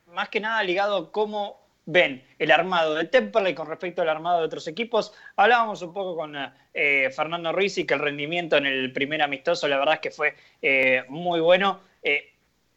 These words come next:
imagino que ustedes lo sienten de, de la misma manera, pero también,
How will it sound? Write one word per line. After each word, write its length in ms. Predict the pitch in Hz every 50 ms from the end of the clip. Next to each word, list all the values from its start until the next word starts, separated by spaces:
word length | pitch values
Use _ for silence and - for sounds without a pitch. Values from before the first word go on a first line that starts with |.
| _
imagino 480 | - 196 156 165 165 - 240 226 226 208
que 140 | 202 190 190
ustedes 320 | 165 - - 208 202 180
lo 100 | 180 175
sienten 420 | - - 208 202 190 185 190 165 151
de, 280 | 143 139 131 127 - - - _ _
de 160 | - 156 160
la 120 | 151 151 165
misma 240 | 196 202 190 190 175
manera, 400 | 165 170 175 202 208 202 190 190
pero 160 | 180 165 147
también, 400 | - 156 180 202 214 214 202